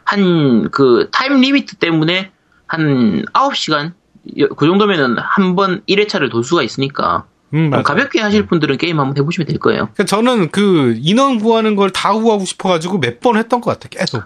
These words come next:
Speaker 1: 아, 아, 그 생존자 진짜 짜증나는데.
Speaker 2: 어, 생존자 안 따라오고 막 이러면 또
Speaker 1: 이게 일 편이 생존자들이 제일 바보 같아가지고.
Speaker 2: 네네네.
Speaker 1: 그리고 생존자 구하다 보면 이거 진짜 버리고 가고 싶은 생존자들이 너무 많아서, 미친 생존자들이 너무 많아가지고.
Speaker 2: 음.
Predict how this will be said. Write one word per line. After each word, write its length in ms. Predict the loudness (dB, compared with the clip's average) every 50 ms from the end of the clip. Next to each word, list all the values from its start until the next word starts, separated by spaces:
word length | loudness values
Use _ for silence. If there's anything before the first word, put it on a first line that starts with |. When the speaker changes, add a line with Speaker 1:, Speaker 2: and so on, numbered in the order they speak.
| -4
Speaker 1:
아, 420 | -2 -2 0 0 0 0 0 -2 0
아, 140 | -2 -2 0
그 100 | 0 0
생존자 380 | 2 2 4 4 4 2 0
진짜 180 | 0 0 0 0 0 -2
짜증나는데. 480 | -2 -2 0 0 2 2 0 0 0 -2 -2 -4
Speaker 2:
어, 60 | -4 -4
생존자 340 | -2 -2 0 0 0 0
안 160 | 0 0 -2 0
따라오고 320 | 0 0 0 0 0 0
막 120 | 0 0 0
이러면 260 | 0 -2 -4 -4 -4 -2
또 580 | 0 0 2 2 2 2 0 -2 -4 -8 -12 -16 _ _ _ _ _ _ -4
Speaker 1:
이게 200 | -2 0 0 0 0
일 180 | 0 -4 -2
편이 280 | 0 0 2 2 2 2
생존자들이 560 | 2 2 2 2 2 2 2 2 0 0 0
제일 280 | 0 0 2 2 2 2
바보 240 | 0 -2 0 2 0
같아가지고. 760 | 0 0 -2 -2 -2 -2 -2 -2 0 0 2 2 2 2 0
Speaker 2:
네네네. 500 | -2 -4 -6 -6 -8 -10 -12 -12 -16 -18 -20 -20 _ _ _ _ _ -4
Speaker 1:
그리고 260 | 0 2 4 4 2
생존자 600 | 2 0 0 2 2 2 2 2 2 0 0 -2
구하다 300 | -4 -4 -2 -2 0 0
보면 240 | 0 2 2 2 0
이거 140 | 0 0 0
진짜 180 | 0 -4 -6 -2
버리고 260 | 0 0 2 2 0
가고 180 | 0 0 -2 -4
싶은 240 | -6 _ -10 -10 -8
생존자들이 440 | -6 -6 -2 -2 -2 -2 -2 -2
너무 160 | 0 2 2 2
많아서, 260 | 2 0 -2 -4 -6
미친 360 | -6 -6 -4 -2 -2 -2 -2 -2
생존자들이 480 | -2 -4 -4 -2 -2 -2 -2 -2 0
너무 160 | 2 2 2 2
많아가지고. 560 | 0 0 -2 -4 -6 -6 -6 -6 -4 -4 -4
Speaker 2:
음. 240 | -4 -4 -8 -14 -20